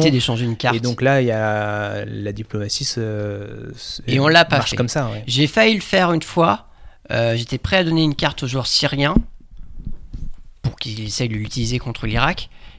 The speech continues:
Speaker 2: Et puis là, il m'a dit, bon, voilà, j'attaque, euh, Daesh ici. Et là, je me suis dit, bon, maintenant, je vais pas donner la carte, parce que si, si je lui donne une carte
Speaker 1: <laughs>
Speaker 2: pour qu'il me détruise, parce que au bout du compte, il a quand même son objectif, ils disent, bon, bah, Daesh, ça a l'air d'être plus facile que les Irakiens. C'était ça, sa situation.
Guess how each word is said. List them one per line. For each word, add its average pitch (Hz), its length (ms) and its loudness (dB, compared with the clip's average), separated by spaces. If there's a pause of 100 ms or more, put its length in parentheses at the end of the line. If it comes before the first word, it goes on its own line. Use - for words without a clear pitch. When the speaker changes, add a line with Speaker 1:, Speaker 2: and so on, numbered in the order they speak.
Speaker 2:
Et 131 120 2
puis 147 140 -2
là, 170 120 6
il 170 60 6
m'a 156 100 4
dit, 180 140 0
bon, 202 120 2
voilà, 208 280 2
j'attaque, 190 460 2
euh, 185 120 2
Daesh 185 400 2
ici. 165 340 -2
Et 123 80 -4
là, 127 120 -2
je 135 60 -6
me 139 60 -6
suis 135 120 -4
dit, 151 160 -2
bon, - 160 -12
maintenant, 120 260 -2
je - 80 -6
vais 135 60 -8
pas 131 140 0
donner 135 180 2
la 143 80 2
carte, 151 180 0
parce 139 140 -4
que - 80 2
si, 160 280 2
si 170 180 6
je 156 80 0
lui 180 60 0
donne 175 160 4
une 170 140 2
carte 185 420 6 (300)
Speaker 1:
<laughs> - 300 -8
Speaker 2:
pour 139 140 0
qu'il 165 180 6
me 147 260 10
détruise, 151 340 4
parce 160 180 4
que 151 280 6 (160)
au 175 60 2
bout 160 80 6
du 160 100 4
compte, 175 220 2
il - 20 2
a 135 60 4
quand 151 100 4
même 147 140 6
son 156 160 4
objectif, 151 440 6
ils 147 80 2
disent, 131 260 0 (260)
bon, 135 100 2
bah, 139 160 6
Daesh, 151 300 8
ça 147 80 4
a - 20 4
l'air 127 140 6
d'être 123 120 2
plus - 120 -4
facile 135 320 0
que - 100 -2
les 110 180 -2
Irakiens. 123 480 -2 (200)
C'était - 240 -8
ça, - 200 2
sa - 120 4
situation. - 440 -2